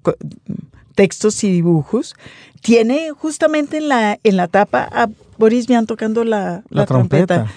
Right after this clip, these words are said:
Speaker 1: como nos contó usted hace un ratito. Y se llama Piscina Molitor.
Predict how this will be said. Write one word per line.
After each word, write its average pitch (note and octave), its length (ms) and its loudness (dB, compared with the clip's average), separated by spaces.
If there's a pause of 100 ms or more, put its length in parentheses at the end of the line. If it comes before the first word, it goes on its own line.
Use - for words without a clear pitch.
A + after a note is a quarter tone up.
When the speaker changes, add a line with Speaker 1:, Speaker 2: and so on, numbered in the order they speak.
(220)
Speaker 1:
como F3+ 220 4
nos F3 180 2
contó F3+ 440 0
usted F3+ 640 -2
hace F#3+ 260 -2
un F3+ 100 0
ratito. F#3+ 540 -2 (560)
Y D#4+ 140 4
se E4+ 200 4
llama B3 460 2 (1040)
Piscina C4+ 600 4
Molitor. C#4 600 0